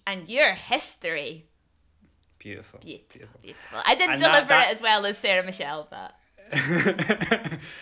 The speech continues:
Speaker 2: Oh no, don't talk yourself down. Um,
Speaker 1: <laughs> Don't compare
Speaker 2: but
Speaker 1: yourself to her. <laughs>
Speaker 2: Yeah, don't pre-, don't compare yourself to her or to Greta Thunberg. <laughs> Um,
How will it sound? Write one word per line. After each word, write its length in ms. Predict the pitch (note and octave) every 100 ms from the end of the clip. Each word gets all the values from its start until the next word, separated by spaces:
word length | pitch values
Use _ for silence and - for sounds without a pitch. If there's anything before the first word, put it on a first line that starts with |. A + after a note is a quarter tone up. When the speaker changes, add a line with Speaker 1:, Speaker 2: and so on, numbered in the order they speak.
| C3 -
Speaker 2:
Oh 200 | B2 A#2
no, 200 | G#2 A2+
don't 180 | D3+
talk 220 | D#3 C#3+ A#2+
yourself 260 | A2 G2
down. 120 | G2+ G2 - - -
Um, 120 | C#4 D4+ -
Speaker 1:
<laughs> 60 |
Don't 220 | - G#4+
compare 240 | A#4+ G#4+ F4
Speaker 2:
but 120 | D4+
Speaker 1:
yourself 380 | D4 - A#3 A#3
to 60 | G3
her. 220 | F#3 D#3+ - -
<laughs> 640 | F#4+ - - G4+ G4 - F4
Speaker 2:
Yeah, 380 | B2+ A#2+ A2+ B2+
don't 160 | F3 F3
pre-, 220 | G3 G3+
don't 200 | F3 G#3+
compare 220 | A#3 A#3
yourself 240 | G3+ F#3+ -
to 120 | E3+
her 360 | C#3+ D3+ D3+ D3
or 200 | C#3+ D3
to 100 | D3
Greta 280 | C3+ B2
Thunberg. 1500 | A#2 - - - D5 D5 C#5 C5+ C5+ - A#4+ - - - E3+ -
<laughs> 1200 | - - _ _ _ - - - D3 C3 - C3
Um, 540 | C3 C3+ C3+ C3 B2+